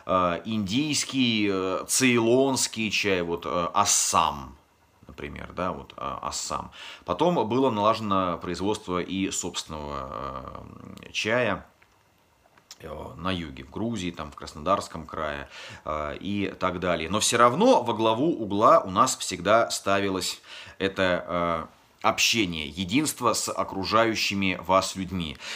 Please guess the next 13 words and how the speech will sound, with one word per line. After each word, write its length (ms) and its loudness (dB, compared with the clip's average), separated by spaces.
Действительно, 920 2
во 460 -2
время 380 2
чайной 540 4
церемонии, 920 2
э, 40 -8
в, 1120 -2
в 60 0
этом 160 0
ее 220 2
отличии 640 0
от, 340 -2
э, 320 0